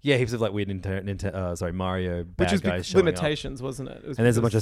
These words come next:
Speaker 1: bunch of side-scrolling le-, like, level
Speaker 2: Yeah.
Speaker 1: parts in this game, and you jump.
Speaker 2: Fuck, we should have done research, but I'm sh-, was that because of limitations? Like, they're like, "Oh, we've already got these sprites made for Game Boy."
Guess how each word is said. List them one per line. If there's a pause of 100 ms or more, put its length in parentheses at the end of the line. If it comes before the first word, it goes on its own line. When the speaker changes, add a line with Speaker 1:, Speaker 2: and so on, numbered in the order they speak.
Speaker 1:
bunch
of
side-scrolling
le-,
like,
level
Speaker 2:
Yeah.
Speaker 1:
parts
in
this
game,
and
you
jump.
Speaker 2:
Fuck,
we
should
have
done
research,
but
I'm
sh-,
was
that
because
of
limitations?
Like,
they're
like,
"Oh,
we've
already
got
these
sprites
made
for
Game
Boy."